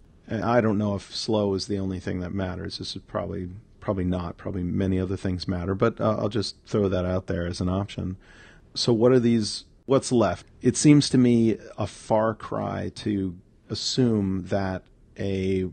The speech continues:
Wi-Fi mesh network the size of, oh, the United States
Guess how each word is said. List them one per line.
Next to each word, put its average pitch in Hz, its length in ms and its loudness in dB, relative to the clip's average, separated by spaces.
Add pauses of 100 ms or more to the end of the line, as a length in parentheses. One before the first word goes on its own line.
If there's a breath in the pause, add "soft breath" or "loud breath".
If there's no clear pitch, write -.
(120)
Wi-Fi 107 520 0
mesh 95 300 -2
network 95 520 -4
the 98 100 -4
size 92 480 0
of, 90 260 -4
oh, 95 460 0
the 90 100 -2
United 92 460 0
States - 480 -4